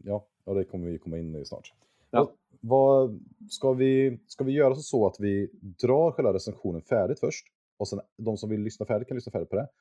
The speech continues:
Speaker 1: Och sen pratar vi strategin efter vi har gett betyg och rekommendationer. Och
Speaker 2: Ja, det låter väl som en vettig grej.
Speaker 1: För v-, vad fin-, har vi för mer varianter? Jag har ju en till med expansionen.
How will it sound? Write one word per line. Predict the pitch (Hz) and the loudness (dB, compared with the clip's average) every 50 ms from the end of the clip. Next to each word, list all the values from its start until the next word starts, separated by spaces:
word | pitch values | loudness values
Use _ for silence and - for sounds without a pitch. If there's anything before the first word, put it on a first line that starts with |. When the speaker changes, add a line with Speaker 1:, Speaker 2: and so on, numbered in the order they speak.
| _ _ _ | _ _ _
Speaker 1:
Och | - | -12
sen | - - 98 92 | -6 -6 -6 -6
pratar | - - 92 - | -4 -6 -6 -6
vi | 87 80 | -6 -8
strategin | - 90 - - - 95 85 85 82 82 80 - | -8 -8 -8 -6 -6 -4 -4 -4 -6 -8 -10 -12
efter | 95 92 - _ _ 117 110 104 | -14 -14 -14 _ _ 0 0 2
vi | 98 98 | 2 0
har | 87 | 0
gett | 82 80 78 - | -2 -4 -8 -12
betyg | - - - 80 71 71 - | -20 -18 -16 -14 -12 -10 -10
och | 71 | -12
rekommendationer. | 69 - - 76 82 - - 71 65 69 65 64 55 | -12 -12 -16 -18 -16 -14 -12 -12 -12 -12 -12 -14 -14
Och | 57 62 60 60 - _ _ _ _ _ _ _ | -12 -14 -14 -14 -16 _ _ _ _ _ _ _
Speaker 2:
Ja, | 120 135 | -2 2
det | 143 147 147 | 4 4 4
låter | 165 180 180 180 - | 4 2 -2 -2 -4
väl | 180 160 | -4 -4
som | - - 151 139 | -4 -4 -4 -2
en | 135 | -2
vettig | 135 135 - 123 104 | -4 -4 -6 -6 -6
grej. | 101 - - _ _ _ _ _ _ _ _ _ _ _ _ _ _ _ _ _ _ _ _ _ _ _ _ _ _ | -6 -8 -10 _ _ _ _ _ _ _ _ _ _ _ _ _ _ _ _ _ _ _ _ _ _ _ _ _ _
Speaker 1:
För | - 123 120 113 101 - - | 2 2 2 2 -2 -8 -16
v-, | - - 101 98 98 - - _ _ _ _ _ | -18 -16 -14 -12 -12 -12 -14 _ _ _ _ _
vad | 107 107 104 139 135 135 131 120 - | -12 -2 0 2 4 4 2 2 0
fin-, | - 127 120 | -4 -4 -4
har | 117 120 120 | -4 -2 -2
vi | 120 | -2
för | 117 - | -2 -2
mer | 123 139 147 135 | -4 -2 0 0
varianter? | 131 113 85 76 - 78 87 | 0 0 0 -2 -6 -2 0
Jag | 110 143 127 | 2 2 4
har | 123 104 | 4 2
ju | 98 | 2
en | 87 82 82 78 | 0 -2 -4 -6
till | - 90 76 78 | -6 -8 -6 -6
med | 80 80 78 | -6 -8 -8
expansionen. | 82 - _ 92 - - 95 90 104 123 92 - 82 | -10 -10 _ -10 -6 -6 -6 -2 -2 -4 -4 -6 -10